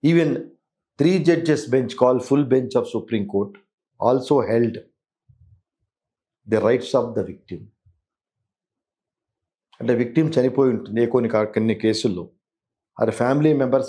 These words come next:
can take up the case and they can continue the case. కానీ కొన్ని, కొన్ని కేసుల్లో విక్టిమ్ చనిపోయిన తర్వాత, when she is unable to file a complaint, her parents or nearest kith and kin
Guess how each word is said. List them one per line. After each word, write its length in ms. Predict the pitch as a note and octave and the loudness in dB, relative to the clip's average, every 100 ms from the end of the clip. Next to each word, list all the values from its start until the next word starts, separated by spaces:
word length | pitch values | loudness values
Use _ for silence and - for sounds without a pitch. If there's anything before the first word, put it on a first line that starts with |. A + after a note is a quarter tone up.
| - | -2
can 140 | G2+ G#2+ | -2 -2
take 160 | A2 A#2 | -2 -2
up 60 | G#2 | -2
the 80 | A2 G#2+ | -4 -4
case 180 | A2 A2 | -6 -4
and 100 | F#2+ F#2+ | -6 -6
they 80 | G2+ | -8
can 100 | G2+ G2 | -8 -10
continue 360 | F#2+ G#2+ A2 G2 | -10 -8 -8 -10
the 60 | - | -14
case. 220 | E2+ - - _ _ _ _ _ _ _ _ _ _ _ _ _ _ _ _ _ | -18 -20 -20 _ _ _ _ _ _ _ _ _ _ _ _ _ _ _ _ _
కానీ 160 | A#2 B2+ | -2 0
కొన్ని, 140 | B2+ A#2 | 0 2
కొన్ని 140 | A#2 A2+ | 0 2
కేసుల్లో 260 | B2 C#3 C#3 A2+ | 0 2 2 2
విక్టిమ్ 260 | - C3+ A#2 | -2 0 0
చనిపోయిన 380 | A2+ B2 A#2+ G2+ | 0 0 -2 -2
తర్వాత, 280 | F#2+ F2+ E2+ - - | -4 -4 -10 -14 -6
when 120 | A2+ A2 | -4 -2
she 80 | G#2+ G2+ | -2 -2
is 60 | G#2 | 0
unable 300 | A#2+ C3 C3 C3 | 2 2 0 0
to 60 | A#2 - _ _ _ _ _ _ _ _ _ - | 0 -4 _ _ _ _ _ _ _ _ _ 0
file 220 | A2+ A#2 | 2 2
a 40 | - | 0
complaint, 460 | G2+ G2 F2+ G#2 - _ _ _ _ _ _ _ - | -4 -6 -8 -8 -14 _ _ _ _ _ _ _ -6
her 100 | G#2+ G#2 A#2 | -6 0 0
parents 400 | B2 B2+ B2+ A#2 | 2 0 0 0
or 60 | A2 G2+ - _ _ _ _ _ A2+ | -2 -4 -12 _ _ _ _ _ -2
nearest 360 | A#2+ B2 B2 B2+ A2+ - - | 2 2 0 0 0 -2 -8
kith 240 | A2+ - | -4 0
and 100 | A2+ - | -2 -2
kin 120 | G#2+ | -6